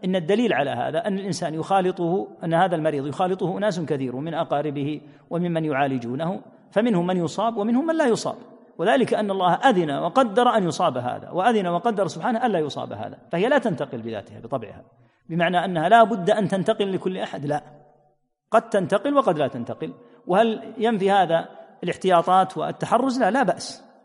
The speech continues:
أن يتحرز من، آه، المريض الذي قد تنتقل بإذن الله عز وجل الأمراض منه، لا بأس، ما في هذا إشكال، لكن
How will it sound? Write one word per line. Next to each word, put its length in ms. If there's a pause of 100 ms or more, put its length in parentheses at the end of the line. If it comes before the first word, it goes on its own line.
أن 60
يتحرز 640 (580)
من، 340
آه، 1120 (240)
المريض 340
الذي 300
قد 320
تنتقل 440
بإذن 300
الله 340
عز 180
وجل 380 (400)
الأمراض 420
منه، 180
لا 100
بأس، 440
ما 100
في 100
هذا 180
إشكال، 320
لكن 260